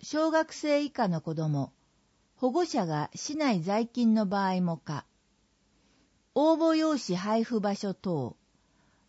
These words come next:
まちづくり推進課。市役所第二庁舎一階受付。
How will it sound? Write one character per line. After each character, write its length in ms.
ま 140
ち 120
づ 160
く 160
り 140
推 240
進 340
課。 280
市 180
役 260
所 160
第 280
二 160
庁 240
舎 180
一 240
階 240
受 240
付。 420